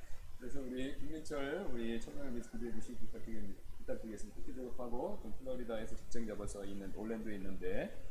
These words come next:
네, 거기서 이제 정착하느라고 여러 가지 좀 이렇게 어려운 일이 있는, 쉽지 않은 일들이 있는데 위해서 기도해 주시기 부탁드리겠습니다. 외국에 있으니까요.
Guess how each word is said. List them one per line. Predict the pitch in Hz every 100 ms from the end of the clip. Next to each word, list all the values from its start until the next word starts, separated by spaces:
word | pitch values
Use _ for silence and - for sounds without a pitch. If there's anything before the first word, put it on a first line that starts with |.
| - -
네, | 101
거기서 | 113 117
이제 | 113 107
정착하느라고 | - 123 - 123 120 104 104 110 165 -
여러 | 101 104
가지 | 101
좀 | 107 104
이렇게 | 92 - 95
어려운 | 101 104 104
일이 | 98
있는, | 92 95 - -
쉽지 | - - 156
않은 | 151 143
일들이 | 131 139 139
있는데 | 113 107 107 139
위해서 | 123 -
기도해 | - 110
주시기 | 101 - 113
부탁드리겠습니다. | - 101 98 95 - 92 95
외국에 | 117 143 160 135
있으니까요. | - 120 - - - - 175